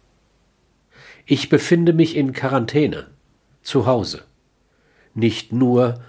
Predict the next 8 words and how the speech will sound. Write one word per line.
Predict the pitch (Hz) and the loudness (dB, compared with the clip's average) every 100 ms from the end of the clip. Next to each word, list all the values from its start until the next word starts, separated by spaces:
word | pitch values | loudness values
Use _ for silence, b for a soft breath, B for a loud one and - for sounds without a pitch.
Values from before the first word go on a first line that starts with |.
| B | B
weil | - 107 104 92 | -4 0 0 0
ich | 87 - | -4 -6
es | 85 - | -4 0
will, | 147 80 76 - | 0 0 -4 -4
auch | 107 143 202 - - B B B | 2 4 2 0 -20 B B B
meine | 127 156 170 | -2 0 2
Kinder | - 170 101 78 | 2 2 2 -6
legen | 78 82 82 71 | -8 -10 -10 -16